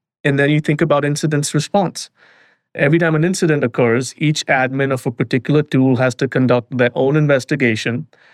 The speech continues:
Then they have to reconvene and then manually determine the nature of the incident. And so in doing all of this, a lot can get lost in translation. And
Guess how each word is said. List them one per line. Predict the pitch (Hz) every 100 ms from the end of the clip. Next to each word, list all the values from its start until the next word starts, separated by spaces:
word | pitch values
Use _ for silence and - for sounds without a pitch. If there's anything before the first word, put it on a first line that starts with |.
| _ _ _ -
Then | 139 135
they | 139
have | 139 131
to | - 127
reconvene | 131 170 180 170 139 123 127 156 - _ _
and | 156 139
then | 135 127
manually | 127 139 160 156 147 135
determine | 139 - 147 135 123 120 117 _
the | 127
nature | 120 120 117 131
of | 117 113
the | 110
incident. | 110 - - - _ _ - _ _ _ -
And | 139 127
so | 147
in | 147 156 147
doing | 175 190 196
all | 175 151
of | 143 127
this, | 127 120 - - _ _ -
a | 143
lot | 139 151 160
can | - 160
get | 147 147
lost | 135 131 -
in | 131
translation. | - 123 117 127 147 143 135
And | 123